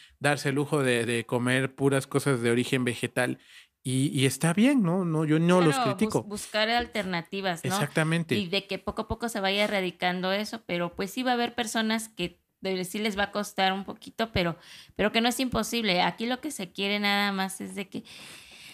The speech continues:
Speaker 2: de que tengan una, un tratamiento digno, ¿no?
Speaker 1: Exacto.
Speaker 2: Que no sea tan cruel el su-, que no haya sufrimiento, de que a veces a-,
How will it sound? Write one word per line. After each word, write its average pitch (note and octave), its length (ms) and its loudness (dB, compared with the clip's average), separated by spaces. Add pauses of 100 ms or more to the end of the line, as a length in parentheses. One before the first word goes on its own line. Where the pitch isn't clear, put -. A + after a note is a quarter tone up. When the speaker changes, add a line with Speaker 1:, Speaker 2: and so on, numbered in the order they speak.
(220)
Speaker 2:
de C4+ 240 4
que C4 180 0
tengan B3 360 2
una, A#3+ 680 2
un A#3+ 240 0
tratamiento A3+ 680 0
digno, F#3+ 420 -2
¿no? F3 160 0
Speaker 1:
Exacto. B2 540 0
Speaker 2:
Que A3+ 160 2
no B3 680 4
sea A3 840 0
tan G3 240 -2
cruel G#3+ 560 0
el F#3+ 240 0
su-, - 260 -8
que G#3+ 140 0
no A3+ 280 6
haya A#3 300 4
sufrimiento, F#3+ 800 -6
de F3 160 -6
que F3+ 220 -2
a F3 80 2
veces G3 360 -4
a-, F#3+ 220 -4